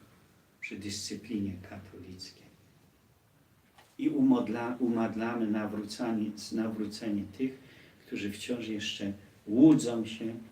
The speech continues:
że Kościół posoborowy to Kościół Jezusa Chrystusa. Nie. To budowana świątynia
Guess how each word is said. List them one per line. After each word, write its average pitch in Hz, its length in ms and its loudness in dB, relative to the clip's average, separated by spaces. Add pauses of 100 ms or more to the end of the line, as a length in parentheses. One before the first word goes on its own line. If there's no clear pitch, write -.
(400)
że 101 360 -4 (400)
Kościół - 440 -4
posoborowy 113 920 -2 (440)
to - 60 -14
Kościół 104 640 -6 (240)
Jezusa 107 480 -4
Chrystusa. - 680 -12 (120)
Nie. 127 200 6 (760)
To 160 80 0
budowana 107 720 0
świątynia 90 720 -8